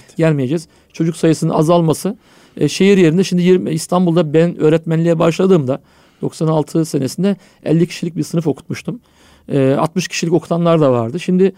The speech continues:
Sultanbeyli'nin en kenar mahallesinde okula gidin, yirmi altı kişi, yirmi yedi kişilik sınıflar bulabilirsiniz.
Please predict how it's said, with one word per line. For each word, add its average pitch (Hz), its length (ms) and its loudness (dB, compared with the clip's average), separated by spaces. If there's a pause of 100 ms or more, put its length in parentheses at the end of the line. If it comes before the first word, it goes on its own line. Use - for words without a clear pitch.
(180)
Sultanbeyli'nin 175 640 0
en 170 240 -2
kenar 160 260 -2
mahallesinde 151 380 -2
okula 147 280 0
gidin, 147 280 0 (300)
yirmi 156 200 0
altı 156 220 -2
kişi, - 180 -14
yirmi 147 240 -2
yedi 151 120 -2
kişilik - 240 -12
sınıflar 156 380 -2
bulabilirsiniz. 151 560 0